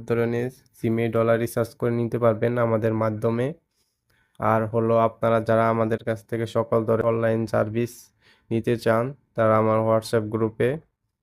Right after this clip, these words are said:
আর WhatsApp-এ মেসেজ দিবেন। তো আমি সব ধরনের অনলাইন সার্ভিস দিয়ে থাকি, সিম রোমিং, সিমে ডলার রিচার্জ, স্ক্রিনে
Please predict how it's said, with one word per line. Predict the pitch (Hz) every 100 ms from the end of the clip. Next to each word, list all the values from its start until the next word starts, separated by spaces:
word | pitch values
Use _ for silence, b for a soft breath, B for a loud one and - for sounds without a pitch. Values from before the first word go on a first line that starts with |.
| - 110
আর | 107 98
WhatsApp-এ | 107 - 113 113 110
মেসেজ | 104 113 110 120
দিবেন। | 113 123 165 - _ _ _ _ _ _
তো | 117 113 113
আমি | 117 113
সব | 110
ধরনের | 110 113 113 113 110
অনলাইন | 113 113 113 -
সার্ভিস | 110 107 113 107
দিয়ে | 117 117
থাকি, | 113 104 117 156 - _ _ _ _ _
সিম | - 117 113 110
রোমিং, | 113 113 117 127 - _ _ _ _ _ _ _
সিমে | - 110 110 113 113 113
ডলার | 110 113 113
রিচার্জ, | 117 107 113 117 - - _ _ _ _ _ _ _ _ _ _ _ _ -
স্ক্রিনে | 113 - 113